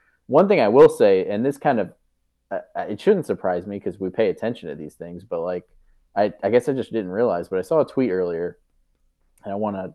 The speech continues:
shout the person out 'cause I didn't come up with this, at U V A Football History on Twitter, um, said, "Since twenty eleven, the last seven times U V A's played at Duke, uh, the games have been decided by four points or fewer." <laughs>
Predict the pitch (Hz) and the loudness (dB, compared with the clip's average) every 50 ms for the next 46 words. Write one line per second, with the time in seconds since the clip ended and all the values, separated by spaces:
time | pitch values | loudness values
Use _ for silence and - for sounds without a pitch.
0 | _ _ - - 101 87 - - - - 101 92 - - 85 90 92 - _ - | _ _ -8 -4 -4 -4 -4 -6 -10 -8 -8 -8 -8 -8 -12 -12 -12 -14 _ -16
1 | 98 92 92 92 90 76 65 87 - - 90 82 71 _ - 87 90 95 - _ | -10 -8 -8 -6 -6 -8 -12 -16 -18 -14 -14 -14 -14 _ -12 -12 -12 -12 -12 _
2 | _ _ _ _ _ - 92 117 127 113 123 120 117 120 117 110 101 - - 120 | _ _ _ _ _ 2 4 6 6 6 4 0 2 4 4 4 2 2 0 -2
3 | 113 - 101 92 - 120 123 120 - - 78 78 87 95 87 82 82 _ - 85 | 0 2 0 0 0 -4 -6 -6 -6 -10 -8 -6 -6 -6 -8 -10 -16 _ -14 -12
4 | 80 82 - _ _ _ _ _ _ _ _ _ - 98 98 101 98 98 95 95 | -10 -10 -12 _ _ _ _ _ _ _ _ _ -10 -6 -4 -2 -2 -4 -4 -6
5 | 95 104 _ _ _ _ _ _ _ _ _ _ _ _ _ _ _ _ _ _ | -10 -12 _ _ _ _ _ _ _ _ _ _ _ _ _ _ _ _ _ _
6 | _ _ - - 135 117 110 98 - - 120 107 - - 156 156 156 143 131 135 | _ _ -6 2 4 4 4 2 0 -4 -6 -6 -4 -2 0 2 4 6 8 8
7 | 131 127 120 110 107 110 110 107 - - 120 117 117 110 - 113 107 104 107 104 | 8 6 6 4 2 2 2 2 2 2 0 2 0 -2 -2 -2 -2 0 -2 -4
8 | 104 107 104 101 95 _ - 107 101 95 95 87 82 85 95 101 101 101 101 _ | -2 0 -2 -2 -2 _ -2 -2 0 0 -2 -4 -6 -6 -6 -4 -4 -4 -6 _
9 | _ _ _ _ _ _ _ _ _ _ _ - 95 95 95 95 101 104 107 117 | _ _ _ _ _ _ _ _ _ _ _ -6 -4 -4 -2 -2 -4 -2 0 2
10 | 113 110 110 107 101 104 98 98 - - - 107 101 98 92 90 85 - - 113 | 2 2 0 -2 -4 -4 -6 -8 -10 -4 -2 0 0 0 -2 -4 -6 -4 -2 -2
11 | 107 107 - 117 107 98 - 87 85 - - 104 87 69 73 80 - - | -2 0 -2 -6 -6 -6 -8 -10 -12 -10 -10 -10 -8 -8 -10 -12 -12 -16